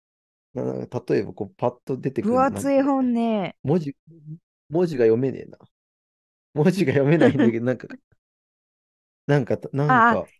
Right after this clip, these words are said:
Speaker 2: 自分の
Speaker 1: 買い出しに行ったらたまたまセールだったとか。
Speaker 2: はあ、ラッキーじゃん。
Speaker 1: とかね。たま-、みたいな、<laughs> 超どうでもいいセール、そう、のを書いてたらね、なんか、毎日、ラッ-、ラッキーに感じる。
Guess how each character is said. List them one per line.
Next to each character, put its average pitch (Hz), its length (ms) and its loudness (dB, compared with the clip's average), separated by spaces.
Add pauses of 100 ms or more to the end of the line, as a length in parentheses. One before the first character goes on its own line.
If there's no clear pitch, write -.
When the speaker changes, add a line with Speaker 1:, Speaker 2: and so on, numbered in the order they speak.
(120)
Speaker 2:
自 214 100 -6
分 - 20 -6
の 269 60 -2
Speaker 1:
買 175 100 6
い 180 40 6
出 185 100 4
し 185 120 -4
に 170 60 2
行 165 80 -6
っ - 40 -20
た 170 120 4
ら - 80 4
た 131 120 2
ま 139 120 2
た 147 120 0
ま 139 300 0 (120)
セ 160 120 4
ー 113 40 4
ル 98 80 -4
だ 90 100 -10
っ - 60 -18
た - 100 -20
と - 120 -20
か。 - 460 -14 (300)
Speaker 2:
は 349 640 8
あ、 - 100 -4 (160)
ラ 311 180 -2
ッ 311 40 -8 (120)
キ 294 160 -6
ー 240 40 -6
じ 226 100 -2
ゃ 196 200 0
ん。 165 80 2
Speaker 1:
と 156 60 -6
か - 120 -4
ね。 - 120 -20 (440)
た 151 160 4
ま-、 180 160 4 (240)
み 175 180 2
た 131 160 0
い - 60 -10
な、 143 240 2
<laughs> 170 480 -2
超 180 240 2
ど 135 140 0
う 135 80 2
で 135 80 -2
も 135 160 -8
い 123 160 -8
い 110 40 -14 (240)
セ 131 220 -2
ー - 60 -10
ル、 - 80 -20
そ - 300 -8
う、 - 40 -6
の 143 140 2
を 175 200 -2 (840)
書 170 80 2
い 139 100 0
て 95 120 -8
た - 100 -4
ら - 100 -8
ね、 71 220 -16 (420)
な 131 120 0
ん - 20 -6
か、 117 120 -8
毎 139 240 0
日、 127 380 -10 (800)
ラ 135 100 -4
ッ-、 - 60 -16 (260)
ラ 151 120 0
ッ - 40 -20 (100)
キ 120 100 -6
ー 107 60 -2
に 95 100 -6
感 107 220 -2
じ 98 120 -10
る。 90 160 -14